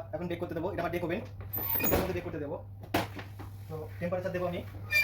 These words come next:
ওয়ান এইটি টেম্পারেচার, দেখতে পাচ্ছেন ওয়ান এইটি, ওয়ান এইটিতে দেবো। প্রথমে তিরিশ মিনিট দেবো, যদি না হয় তাহলে আবার দশ মিনিট দেবো। টোটাল ফর্টি to ফর্টি ফাইভ মিনিট বেক হবে।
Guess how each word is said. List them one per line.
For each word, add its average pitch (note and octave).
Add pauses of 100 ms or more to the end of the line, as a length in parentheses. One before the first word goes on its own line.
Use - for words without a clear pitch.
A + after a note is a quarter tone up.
(440)
ওয়ান F3+
এইটি F#3+
টেম্পারেচার, E3+
দেখতে D#3+
পাচ্ছেন G3+ (360)
ওয়ান F3
এইটি, F3+ (140)
ওয়ান D#3+
এইটিতে F3+
দেবো। F3+ (960)
প্রথমে F#3
তিরিশ G3+
মিনিট F#3
দেবো, G3 (260)
যদি E3
না F3+
হয় D#3 (160)
তাহলে D#3+
আবার E3
দশ D3+
মিনিট D3+
দেবো। B2+ (160)
টোটাল E3
ফর্টি F3+
to F#3
ফর্টি E3+
ফাইভ E3
মিনিট E3+
বেক D#3
হবে। C3+